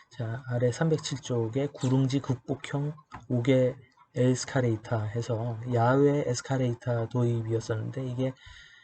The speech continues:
어, 제가 이천 년도 초에, 어, 일본을 갔을 때 아주 그, 어, 신선한 충격을 받았던 겁니다. 에스카레이터가 야외에 있다는 것도 신기했고,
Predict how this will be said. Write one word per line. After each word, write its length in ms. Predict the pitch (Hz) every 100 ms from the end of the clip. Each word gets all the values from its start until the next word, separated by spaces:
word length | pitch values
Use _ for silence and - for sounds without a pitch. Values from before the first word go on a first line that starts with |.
| _ -
어, 140 | 117
제가 220 | 117 123
이천 420 | 117 127 143 170 160
년도 260 | 147 131
초에, 540 | - - 165 143 127 98 _ - 120
어, 100 | 113
일본을 600 | 123 135 131 131 127 127
갔을 340 | - 110 117 110
때 280 | 117 120 120
아주 220 | 117 110
그, 260 | 110 104 107 - - - _ -
어, 160 | 113
신선한 460 | 107 - 202 175 151
충격을 440 | - 202 196 139 117
받았던 360 | 113 113 107
겁니다. 320 | 104 101 101 107
에스카레이터가 1120 | 110 - - 143 139 127 - 127 120 131 156
야외에 320 | 117 117 127
있다는 360 | 123 - 120 113
것도 280 | 110 107 117
신기했고, 680 | - 160 143 107 - 135